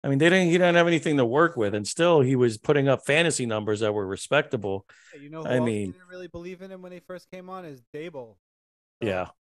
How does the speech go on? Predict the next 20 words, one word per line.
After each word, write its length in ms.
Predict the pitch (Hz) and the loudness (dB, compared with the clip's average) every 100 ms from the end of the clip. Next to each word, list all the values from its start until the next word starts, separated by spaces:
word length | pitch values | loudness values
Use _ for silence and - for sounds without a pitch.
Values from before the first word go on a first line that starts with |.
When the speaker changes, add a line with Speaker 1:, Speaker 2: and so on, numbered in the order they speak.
| _ _ _ | _ _ _
Speaker 2:
I 80 | 165 | -18
trust 400 | - 208 190 - | -14 -14 -14 -14
in, 280 | 165 143 135 - | -18 -18 -20 -20
I 140 | 165 - | -18 -18
trust 280 | 190 190 - | -20 -20 -20
in 120 | 143 | -20
Daboll. 540 | 139 156 139 127 123 131 | -16 -16 -14 -18 -20 -20
You 100 | 131 | -20
know, 80 | |
I 80 | 131 | -20
like 260 | 135 147 143 | -18 -20 -20
him 140 | 143 | -20
as 140 | 139 123 | -20 -20
a 40 | |
coach. 260 | - 147 147 _ _ _ _ | -20 -20 -20 _ _ _ _
<clears throat> 440 | _ _ _ _ 180 | _ _ _ _ -18
And 480 | 196 175 139 131 143 | -16 -16 -20 -20 -20
Danny 220 | 151 147 | -18 -18
Dimes 360 | 147 143 131 | -16 -16 -18
is, 280 | 123 117 _ | -20 -20 _